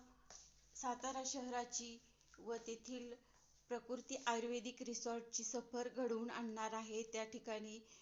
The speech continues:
तिथलं रेस्टॉरंट खूप छान आहे व तिथलं जेवण पण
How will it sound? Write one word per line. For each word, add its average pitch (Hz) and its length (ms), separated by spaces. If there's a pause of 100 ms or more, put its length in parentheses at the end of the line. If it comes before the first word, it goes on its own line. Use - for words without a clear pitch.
(240)
तिथलं 214 320
रेस्टॉरंट 220 640 (760)
खूप - 340
छान 240 220
आहे 226 360 (400)
व 233 200 (760)
तिथलं 233 400 (500)
जेवण 226 400
पण 240 220